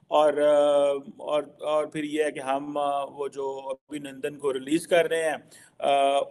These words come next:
दुनिया ने उस वक्त बड़ा impress हुए। अब देखें, we as a citizens, we do not know what's going on in the, in, in,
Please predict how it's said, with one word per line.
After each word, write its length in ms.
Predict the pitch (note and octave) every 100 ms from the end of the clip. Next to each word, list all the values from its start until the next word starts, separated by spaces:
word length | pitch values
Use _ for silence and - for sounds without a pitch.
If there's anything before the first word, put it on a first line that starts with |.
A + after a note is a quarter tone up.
| C3
दुनिया 340 | A#2+ D3+ E3+
ने 60 | E3
उस 160 | D#3
वक्त 220 | E3 D#3 C3+
बड़ा 180 | C#3
impress 500 | D3 C#3 C3+ F3+ F3+ F#3
हुए। 220 | F3+ F3
अब 180 | D#3 D3+
देखें, 440 | F#3 A3+ G#3+ F3 _ _ _ _ _ _ _ _ -
we 160 | C3 G3
as 200 | F#3+ F3
a 80 | D#3+
citizens, 480 | F#3+ F#3+ F#3+ F#3
we 120 | D#3+ E3
do 100 | F3
not 260 | F#3 F3+
know 140 | E3 E3
what's 260 | D#3 D#3 C3+
going 200 | C#3+ C#3+
on 180 | C3+ C3+ C#3 - C3
in 120 | C3 C3
the, 100 | C3+ C3 - - - -
in, 100 | C2+ C2+
in, 100 | -